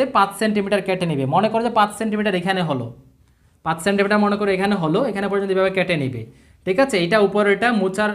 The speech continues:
মুছলে মুছে দিতে পারো, না মুছলেও সমস্যা নেই। এবার দেখো তেরো সেন্টিমিটার যেটা, এটা এই যে আমরা বারো সেন্টিমিটার টেনেছি, এই দি-, এদিক থেকে আবার এটা আমরা এবার, এটা হচ্ছে অতিভুজ, এটা আমরা সুন্দর করে যোগ করে দেব, তেরো সেন্টিমিটার হয় মতো করে যোগ করে দেব,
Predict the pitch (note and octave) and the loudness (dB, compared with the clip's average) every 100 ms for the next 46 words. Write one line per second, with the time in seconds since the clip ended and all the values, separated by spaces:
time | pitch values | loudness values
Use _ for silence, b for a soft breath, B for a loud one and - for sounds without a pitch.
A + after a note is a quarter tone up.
0 | F#3 F3+ F3+ G#3 G3+ G3+ G#3+ G#3+ G#3+ A#3 | -4 -4 -2 -2 -2 -2 -2 -2 0 2
1 | G#3+ F#3+ F#3+ F#3+ G3 F3+ E3 - D3 D3 | 2 2 0 -2 -4 -4 -8 -8 -8 -4
2 | G3+ A3+ D3+ C#3 C3 A#2+ - b b b | 0 0 0 -6 -8 -14 -16 b b b
3 | - G3+ A3 C#4+ D4 B3+ A3+ G#3+ G#3 D3+ | -2 4 4 4 2 -2 -2 0 0 0
4 | D3 E3+ A#3+ - - b b F3+ F3+ A3+ | -2 0 0 -2 -14 b b -6 2 4
5 | A3 - G#3 G#3 A3+ A3 E3 E3 G#3+ A#3+ | 4 2 -2 0 -2 0 4 4 4 0
6 | A#3 G#3+ G#3 G3+ F#3 E3 E3+ E3+ F3+ C4+ | -2 -2 -2 -2 -4 -4 -4 -4 -6 -8
7 | - b b b E3+ F3+ B3+ G3 B3+ - | -10 b b b -4 -2 2 2 2 0
8 | A#3 A3 F3+ E3+ E3 F3 E3+ D#3+ D#3 F3 | 0 4 4 4 2 2 0 0 0 -2
9 | C#4+ - E3+ F#3 F#3 F#3 D#3 D#3+ D3 C3 | -4 -6 -4 -4 -2 -2 -2 -2 -4 -4
10 | A#2+ C3+ D3+ D3 C#3+ D3+ D3 D3 D3 C3+ | -6 -6 -6 -6 -6 -8 -6 -6 -6 -6
11 | C3+ - C3+ B2 B2 F#3+ C#4+ - b b | -8 -6 -6 -4 -4 -4 -6 -12 b b
12 | b E3 E3+ F#3+ G3 F3+ F3 F3 D#3+ E3 | b 2 2 2 0 -2 -2 -2 0 0
13 | E3 E3+ F3+ G#3 D#3 D3+ C#3 A#2+ A#2 | 0 -2 -4 -2 -4 -4 -6 -6 -6